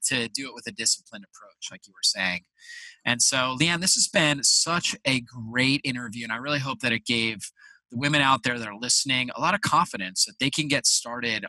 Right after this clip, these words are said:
on a ketogenic lifestyle and doing it appropriately, carving up when necessary,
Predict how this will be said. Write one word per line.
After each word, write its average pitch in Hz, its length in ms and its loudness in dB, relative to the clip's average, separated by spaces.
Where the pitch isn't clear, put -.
on 113 260 0
a 110 140 0
ketogenic 110 520 -6
lifestyle 120 680 2
and 107 100 -12
doing 185 300 -2
it 226 60 2
appropriately, 135 640 -4
carving 131 460 -4
up 131 220 0
when 113 180 -4
necessary, 135 840 2